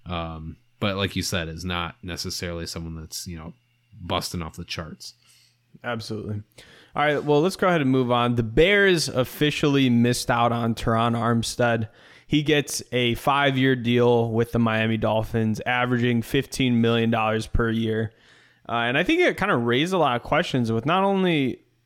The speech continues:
Speaker 2: uh, the Bears, but a lot of other teams as to why so many teams brushed off Armstead and why it took him so long to sign as well.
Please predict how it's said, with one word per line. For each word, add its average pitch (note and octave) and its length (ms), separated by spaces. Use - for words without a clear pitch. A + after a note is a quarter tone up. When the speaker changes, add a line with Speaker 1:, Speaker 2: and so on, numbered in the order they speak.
Speaker 2:
uh, A2+ 400
the A#2 200
Bears, D#3 540
but B2+ 160
a B2 60
lot B3 160
of B3+ 120
other C#3 220
teams A#2+ 380
as A#2 160
to - 120
why A2 380
so E3 240
many C#3 260
teams B2 440
brushed A#2 440
off A2+ 380
Armstead A2+ 460
and G#2 140
why A#2 140
it - 100
took F3 200
him E3 140
so A2+ 160
long A2+ 280
to A2+ 60
sign A#2+ 320
as G2+ 160
well. A2+ 360